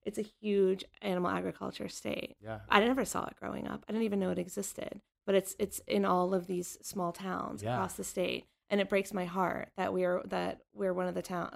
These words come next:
Speaker 1: one of the places that passes ag ag.
Speaker 2: Well, other than the smell, you never know. I mean, I remember, you know, growing up, driving around upstate New York, and you'd see, um,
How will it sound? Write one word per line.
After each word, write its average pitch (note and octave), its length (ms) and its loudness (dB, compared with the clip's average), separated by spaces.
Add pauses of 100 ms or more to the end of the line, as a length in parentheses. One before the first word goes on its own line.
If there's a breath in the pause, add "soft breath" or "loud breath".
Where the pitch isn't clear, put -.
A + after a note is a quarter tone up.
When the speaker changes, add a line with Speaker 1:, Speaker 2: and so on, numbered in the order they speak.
Speaker 1:
one F#3 140 0
of F3 60 0
the F3 60 -6
places F#3 480 -4
that - 320 -2
passes F3+ 380 -4
ag G#3+ 220 0
ag. - 240 -10 (100)
Speaker 2:
Well, - 140 -4
other E3 240 10
than C#3 100 8
the A#2 80 8
smell, C#3 400 8
you A2+ 140 12
never A#2 320 8
know. A#2 320 10
I G#2 80 8
mean, G#2+ 160 6
I A2 60 8
remember, A#2 520 8
you G2+ 160 0
know, G#2 220 6
growing A2+ 400 6
up, B2 180 6
driving G#2+ 300 4
around A2 180 6
upstate G#2+ 340 2
New G#2 120 2
York, B2+ 340 6
and G#2 160 4
you'd G2+ 140 0
see, G#2+ 440 6
um, G2+ 380 6